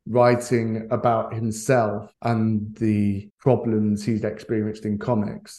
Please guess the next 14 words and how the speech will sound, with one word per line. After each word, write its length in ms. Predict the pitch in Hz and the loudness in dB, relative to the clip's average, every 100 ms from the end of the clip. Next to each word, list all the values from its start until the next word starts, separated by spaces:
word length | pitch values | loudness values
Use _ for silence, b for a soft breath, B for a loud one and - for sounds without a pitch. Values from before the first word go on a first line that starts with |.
| 131 | -4
that 200 | 120 113 | -4 -2
the 100 | 113 | -6
first 380 | - 127 117 - | -2 0 0 2
person 380 | 123 113 110 107 | 0 0 -4 -6
to 100 | 107 | -10
speak 340 | - 110 110 | -4 -4 -2
up 160 | 110 117 | -4 -4
is 140 | 107 | -6
the 80 | 113 | -8
first 360 | - 110 107 - | -4 -2 -2 -4
one 160 | 107 | -6
to 120 | 101 | -6
be 120 | - 110 | -10 -6
killed. 520 | - 135 104 104 | 2 4 4 -2